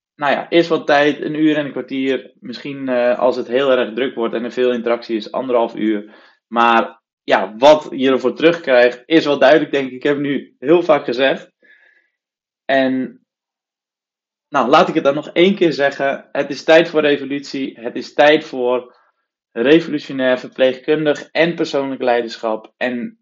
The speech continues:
ja, ik zou het heel vet vinden als je mee wilt doen aan deze revolutie. Sluit je vooral aan en dat kan je doen door,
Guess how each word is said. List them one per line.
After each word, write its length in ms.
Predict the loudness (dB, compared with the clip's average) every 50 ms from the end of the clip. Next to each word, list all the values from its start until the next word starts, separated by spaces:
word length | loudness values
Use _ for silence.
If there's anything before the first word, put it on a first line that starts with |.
| _ _ _
ja, 220 | -6 -4 -4 -2 0
ik 120 | 0 2
zou 160 | 6 6 6
het 80 | 8 8
heel 180 | 8 6 6
vet 280 | 4 2 0 0 0 0
vinden 420 | -2 -4 -2 -2 -2 -4 -4 -2
als 220 | 2 2 2 2 2
je 120 | 0 -2
mee 200 | 0 2 0 0
wilt 140 | 0 -2 -2
doen 340 | -2 -4 -4 -4 -6 -12 _ _
aan 240 | 2 2 4 4 6
deze 260 | 6 4 6 4 4
revolutie. 840 | 2 2 2 0 0 -2 -2 -2 -2 -4 -4 -4 -4 -4 -8 -14
Sluit 280 | -8 -4 -2 -2 -2 -2
je 60 | -6
vooral 240 | -4 -2 0 0 2
aan 320 | 2 2 0 0 -2 -6
en 120 | -8 -10 -8
dat 140 | -8 -8 -6
kan 160 | -4 -4 -4
je 140 | -4 -4 -4
doen 280 | -4 -4 -4 -4 -6 -4
door, 480 | -2 2 4 4 4 2 0 -4 -10